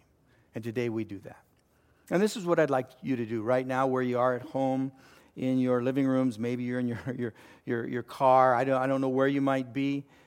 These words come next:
But if you wouldn't mind just bowing your head for just a moment, I want to take time,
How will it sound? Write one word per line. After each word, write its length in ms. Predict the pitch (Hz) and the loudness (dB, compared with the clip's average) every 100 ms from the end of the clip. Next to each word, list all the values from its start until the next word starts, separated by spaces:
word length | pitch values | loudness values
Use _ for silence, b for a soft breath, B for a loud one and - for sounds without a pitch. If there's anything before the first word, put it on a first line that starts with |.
| b | b
But 140 | 139 131 | -2 -2
if 140 | 123 | -2
you 180 | 180 220 | -4 -4
wouldn't 380 | 190 165 156 139 | -2 -2 -2 -2
mind 260 | 127 123 | -2 -2
just 180 | 135 131 | -6 -4
bowing 300 | 131 135 147 | -2 0 0
your 120 | 151 | -2
head 240 | 139 127 120 | -4 -6 -6
for 100 | 120 | -10
just 240 | 120 - | -10 -8
a 40 | 127 | -6
moment, 280 | 110 110 | -4 -4
I 60 | 151 | -4
want 200 | 277 214 | -6 -6
to 60 | - | -6
take 180 | 135 | -8
time, 460 | - 131 135 139 | -6 -2 0 -2